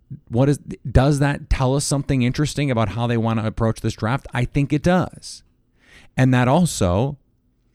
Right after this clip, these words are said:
is congruent with how we view this roster and how I think Green Bay views this roster. They know they need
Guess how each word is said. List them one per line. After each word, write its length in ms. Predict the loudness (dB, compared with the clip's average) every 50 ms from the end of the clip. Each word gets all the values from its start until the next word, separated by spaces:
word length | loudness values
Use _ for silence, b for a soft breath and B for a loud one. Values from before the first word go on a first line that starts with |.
| _ _ _ _ _ -6 -2
is 140 | -2 -2 0
congruent 500 | 2 2 2 2 4 2 4 4 2 2
with 160 | 2 -2 -2 -2
how 240 | -2 -4 -2 -2
we 160 | 0 0 0 0
view 240 | 0 0 0 0
this 260 | 2 2 0 -2 -2 -4
roster 440 | -2 -2 -2 -4 -6 -8 -14 -18 -20 -20 _ _ _ _ -8
and 120 | -6 -6
how 180 | -6 -6 -6 -4
I 100 | -4 -4
think 260 | -4 -4 -4 -6 -4
Green 280 | -4 -2 -2 0 0 0
Bay 240 | 0 0 0 0
views 280 | 0 -2 -4 -8 -8 -8
this 220 | -8 -10 -8 -8
roster. 340 | -8 -8 -8 -8 -8 -6 -6
They 220 | -4 -2 -2 0 2
know 340 | 2 4 4 4 4 2
they 200 | 2 2 0 0
need 420 | 0 -2 -2 -4 -4 -6 -8 -10